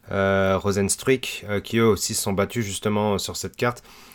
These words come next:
C'est assez dispersé, euh, il y a, il y a quand même de la place pour aller chercher du, du, du, du classement, euh, chez, chez les heavyweights. Et, euh, justement, les deux combattants, Daukaus et Shamil,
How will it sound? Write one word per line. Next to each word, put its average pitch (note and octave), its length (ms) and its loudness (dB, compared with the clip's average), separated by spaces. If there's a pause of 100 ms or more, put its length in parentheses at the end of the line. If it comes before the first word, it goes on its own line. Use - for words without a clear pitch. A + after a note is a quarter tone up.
(180)
C'est - 140 2
assez D3+ 200 6
dispersé, C3+ 640 4
euh, G#2 160 8
il G2+ 60 2
y G#2 40 4
a, G#2 60 6
il G#2+ 60 4
y A2 40 4
a G#2+ 60 4
quand C3+ 120 2
même D#3 140 4
de C3+ 60 8
la G#2+ 120 6
place A#2+ 280 0
pour G#2 180 -2
aller G2+ 120 2
chercher A#2 420 -2
du, G#2 180 -2
du, G2+ 340 -4
du, G2 180 -4
du F#2 140 -6
classement, B2+ 600 4
euh, G#2+ 240 6
chez, G2+ 380 0
chez G#2 160 -6
les G2+ 120 4
heavyweights. A2 460 2 (380)
Et, B2+ 220 8
euh, A2+ 160 10
justement, A2+ 440 2
les A#2+ 100 6
deux G2+ 120 0
combattants, G#2 400 2
Daukaus G#2 560 2
et G2 120 -2
Shamil, A#2+ 440 0